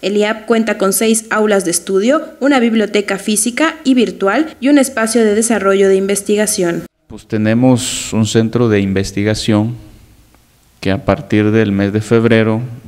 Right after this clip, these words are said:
Speaker 2: pues lo vamos a echar a andar ya, que este centro de investigación es específicamente para aquellos doctores que quieran un espacio,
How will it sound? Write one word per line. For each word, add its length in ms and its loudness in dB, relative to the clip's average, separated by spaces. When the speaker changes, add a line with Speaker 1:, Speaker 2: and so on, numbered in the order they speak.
Speaker 2:
pues 160 -12
lo 100 -10
vamos 300 -8
a 60 -10
echar 240 -4
a 60 -2
andar 280 -2
ya, 260 0
que 160 0
este 200 0
centro 320 -2
de 60 2
investigación 960 0
es 160 -6
específicamente 1120 2
para 320 -2
aquellos 1040 -2
doctores 800 0
que 140 -6
quieran 280 0
un 180 0
espacio, 680 -2